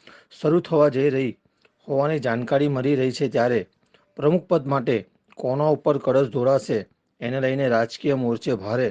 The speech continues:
ઉત્સુકતા લોકોમાં સર્જાઈ છે. કેટલાક માધ્યમો પાટીદાર અને ક્ષત્રિય સમાજના આગેવાનો વચ્ચે સ્પર્ધા થઈ રહી હોવાના અહેવાલની શક્યતાઓ વ્યક્ત કરાઈ છે. ત્યારે કુલ ચોવીસ જેટલા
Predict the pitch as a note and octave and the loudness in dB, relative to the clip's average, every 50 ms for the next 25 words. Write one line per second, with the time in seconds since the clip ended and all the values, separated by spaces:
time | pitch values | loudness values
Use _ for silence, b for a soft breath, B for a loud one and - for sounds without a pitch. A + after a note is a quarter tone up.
0 | - b b b b b b b E3 - - - E3+ - - - D#3 C#3 B2+ A#2+ | -4 b b b b b b b -6 -4 -2 -4 -4 -2 0 2 2 2 2 0
1 | - C#3+ C3 C3+ C3 - - A#2 A2 A#2+ B2 B2 A#2 - - A2+ F#2+ E2 - _ | -2 -2 -2 -2 -2 -2 -2 -2 0 0 0 -2 -2 -4 -4 -6 -6 -6 -8 _
2 | _ b b b b b b - - C#3+ E3+ G#3 F#3+ F3 E3 D#3 C#3 D3+ D3+ D3+ | _ b b b b b b -8 -2 2 2 2 2 2 0 -2 0 0 0 0
3 | D3+ C3+ - C3 A#2+ A#2+ C3+ C3+ D3 C#3+ C3+ B2+ C3 C3 A#2+ - - B2+ B2 - | -2 -2 -2 -2 -2 -2 0 2 2 2 2 0 -2 -4 -6 -6 -6 -8 -6 -4
4 | - D#3 D3 - - B2+ B2 B2+ B2+ B2 B2+ B2+ B2 A#2+ A#2+ B2 B2+ B2+ B2+ B2+ | -4 -4 -2 -2 -4 -4 -2 -2 -2 -2 -2 -2 -2 -2 -2 0 0 0 0 0
5 | A#2+ A#2 - - - B2+ A#2 - - - A2 G#2+ C3 C3+ C3 - C3+ C3 C3+ C3 | -2 -2 -4 -4 -6 -6 -6 -4 -2 -2 0 2 2 2 2 2 0 0 0 0
6 | C3 B2 A#2 A2 A2+ A#2 B2 B2+ A#2+ F#2+ - B B B B B B B B - | 0 0 0 0 0 0 0 0 -2 -4 -6 B B B B B B B B -4
7 | C3 C3 C3+ C3 C#3+ D3+ D#3 D#3+ E3 D3 - E3+ - _ - D3+ C3+ A#2+ C#3+ C3+ | -2 0 0 2 2 2 2 0 0 -2 -4 -8 -12 _ -6 -4 -2 0 2 2
8 | C3+ C3+ B2+ C3+ C#3 - - - - B2 A#2+ A#2+ B2 A#2 - D3 A#2 A2+ B2+ B2 | 2 2 0 -2 -4 -6 -10 -10 -6 -2 0 0 0 -2 -2 -4 -2 0 0 0
9 | B2 A#2+ G2+ - b b b b b b b - - D#3+ D3 C3 - D3 B2+ C3+ | 0 0 -2 -6 b b b b b b b -2 -2 -2 -2 0 0 2 4 4
10 | D#3 E3 C#3 B2 C#3 B2 B2+ C#3 C#3 B2+ | 4 2 2 0 -2 -2 0 0 0 0